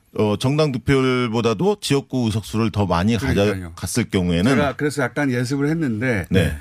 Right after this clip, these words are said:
Speaker 2: 예를 들어서 사십 퍼센트를 득표한 정당이 있다. 그러면 삼백 석이면 전체가
Speaker 1: 네, 백이십 석.
Speaker 2: 백이십 석이어야 되는데
Speaker 1: 네.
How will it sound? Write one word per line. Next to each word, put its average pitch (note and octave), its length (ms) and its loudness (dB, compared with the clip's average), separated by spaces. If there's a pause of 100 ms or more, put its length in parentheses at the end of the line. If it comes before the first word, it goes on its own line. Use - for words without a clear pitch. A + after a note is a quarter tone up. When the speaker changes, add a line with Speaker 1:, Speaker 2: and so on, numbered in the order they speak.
Speaker 2:
예를 B2 160 0
들어서 B2+ 320 -2
사십 D3+ 340 0
퍼센트를 D3 640 0
득표한 B2 320 -2
정당이 G#2 460 0
있다. F2 500 -4 (560)
그러면 D#3 580 2 (180)
삼백 F3 720 0
석이면 A2 560 -2
전체가 F2 720 -4
Speaker 1:
네, E2+ 260 0
백이십 - 0 -
석. B2+ 100 2 (360)
Speaker 2:
백이십 D3 60 -2
석이어야 D3 340 2
되는데 G#2 720 2
Speaker 1:
네. D2 240 -8